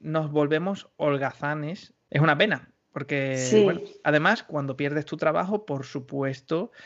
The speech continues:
Speaker 1: tienes una prestación por desempleo que te deja vivir, eh, tranquilamente, puedes estar tranquilamente dos años sin, sin dar un palo al agua. <laughs>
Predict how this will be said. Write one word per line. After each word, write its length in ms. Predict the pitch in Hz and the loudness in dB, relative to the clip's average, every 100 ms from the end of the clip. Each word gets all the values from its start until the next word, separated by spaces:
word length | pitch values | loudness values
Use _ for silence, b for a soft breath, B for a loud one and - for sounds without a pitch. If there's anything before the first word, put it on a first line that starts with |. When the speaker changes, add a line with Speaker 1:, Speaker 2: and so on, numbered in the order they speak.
| B | B
Speaker 1:
tienes 260 | - 139 131 | -6 -4 -2
una 220 | 139 135 | -4 -4
prestación 500 | - - 135 - 143 | -4 -8 -8 -4 -4
por 160 | 131 135 | -2 -2
desempleo 680 | 143 190 190 170 156 156 160 | -2 -2 -4 0 2 2 0
que 100 | 139 | -4
te 160 | 139 | -6
deja 320 | 123 127 - 135 | -8 -8 -6 -4
vivir, 480 | 135 131 143 139 B B B | -2 2 2 2 B B B
eh, 320 | - 135 127 127 | -2 0 2 2
tranquilamente, 1160 | 147 151 160 170 170 147 143 147 151 151 151 139 | 2 2 2 2 2 2 0 2 4 6 4 0
puedes 320 | 127 139 135 | -2 -2 0
estar 380 | 147 - 143 143 | -4 -2 -4 -2
tranquilamente 640 | 143 139 147 147 147 147 | -4 -4 -4 -4 -4 -4
dos 300 | 135 156 170 | 0 0 0
años 420 | 160 160 156 160 - | -2 -2 -4 -6 -6
sin, 420 | 139 131 131 - | -4 -2 -4 -6
sin 520 | - 135 127 127 127 | -6 -4 -2 -2 2
dar 180 | 143 156 | 2 4
un 100 | 151 | 4
palo 200 | 156 151 | 4 4
al 100 | 143 | 6
agua. 360 | 170 170 143 - | 4 4 0 -2
<laughs> 520 | - - - - | -6 -8 -14 -18